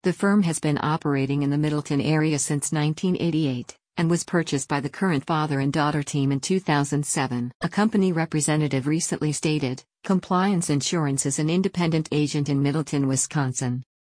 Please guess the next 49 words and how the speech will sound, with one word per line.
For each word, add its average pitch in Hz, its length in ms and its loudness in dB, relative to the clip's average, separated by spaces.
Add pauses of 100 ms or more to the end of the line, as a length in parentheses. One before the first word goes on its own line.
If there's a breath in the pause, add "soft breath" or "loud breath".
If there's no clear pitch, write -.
(160)
Therefore, 165 680 0 (180)
we 196 200 2
are 190 100 4
able 185 180 0
to 160 160 0
offer 151 260 0
you 147 260 2
the 147 100 -2
best 147 260 -2
coverage 151 440 -2
at 139 80 -2
the 147 60 0
most 147 280 0
competitive 147 560 -2
price. - 480 -4 (360)
We 202 120 4
do 196 120 2
not 185 200 2
work 151 240 0
for 147 160 0
an 139 100 2
insurance 156 500 0
company, 139 540 -2 (200)
we 180 140 4
work 151 240 2
for 147 140 -2
you." 135 340 0 (140)
Take 202 200 2
the 190 100 0
stress 165 360 -2
and 143 120 0
hassle 156 420 0
out 151 220 0
of 139 140 -4
S 180 220 -2
R 147 140 0
twenty-two 151 640 -2
with 135 140 0
the - 120 -4
expert 156 400 -2
services 151 560 -2
from 139 160 0
Compliance 151 680 0
Insurance. 139 760 -2
Speak - 400 -4
to 180 100 -4
the 160 100 -2
team 143 280 0
today. 123 480 -2